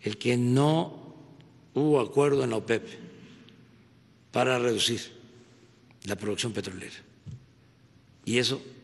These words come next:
produjo el desplome en los precios y la economía en general, la economía mundial,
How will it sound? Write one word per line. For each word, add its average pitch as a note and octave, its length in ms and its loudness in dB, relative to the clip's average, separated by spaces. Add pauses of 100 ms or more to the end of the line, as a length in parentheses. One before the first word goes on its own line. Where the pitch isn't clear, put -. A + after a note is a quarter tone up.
(520)
produjo B2 400 2
el A#2+ 60 0
desplome B2 460 0
en G#2+ 80 -2
los F#2+ 80 -6
precios E3+ 460 2 (1300)
y A#2 80 0
la A2+ 80 2
economía A2+ 400 2
en C#3+ 80 0
general, B2+ 760 -2
la - 80 -8
economía A#2+ 360 2
mundial, B2 380 0